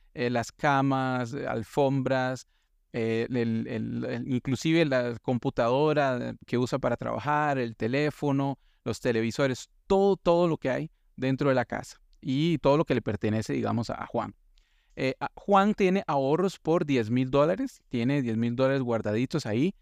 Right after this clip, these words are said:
en un banco, haciendo nada, nada más guardados. Entonces, sumando todos estos montos, familia, los activos de Juan son doscientos diez mil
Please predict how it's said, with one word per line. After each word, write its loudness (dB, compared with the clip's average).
en -2
un 0
banco, 2
haciendo 2
nada, 0
nada -2
más 2
guardados. -2
Entonces, 2
sumando 2
todos 4
estos 0
montos, 0
familia, 0
los 0
activos 0
de 2
Juan 2
son -2
doscientos 0
diez -2
mil 0